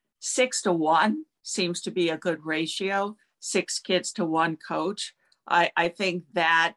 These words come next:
is manageable. The kids get a lot out of it. The coach's eyes are really on the kids. Um, and also, you know, find out what the coach's experience is. You know,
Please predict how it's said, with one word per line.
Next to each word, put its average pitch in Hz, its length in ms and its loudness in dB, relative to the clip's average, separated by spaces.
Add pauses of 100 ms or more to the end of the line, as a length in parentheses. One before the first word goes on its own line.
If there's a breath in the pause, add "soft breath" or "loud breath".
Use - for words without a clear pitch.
is 165 360 -10
manageable. 202 1000 -2
The - 100 -6
kids 170 360 -2
get 180 140 0
a - 40 2
lot 165 320 4
out 151 180 2
of 185 120 -2
it. 214 220 -2 (260 soft breath)
The 175 80 -4
coach's 180 540 -2
eyes 175 500 0
are 165 120 -6
really 170 440 0
on 170 220 -2
the 180 100 -6
kids. 190 600 -4 (360)
Um, 156 460 2 (480)
and 180 320 2 (240)
also, 226 500 0
you 190 180 -4
know, 185 140 0
find 226 380 0
out 208 260 0
what 202 160 -8
the 220 80 -14
coach's 196 720 -4
experience 208 840 -2
is. - 360 -4 (120)
You 202 100 -4
know, 180 280 2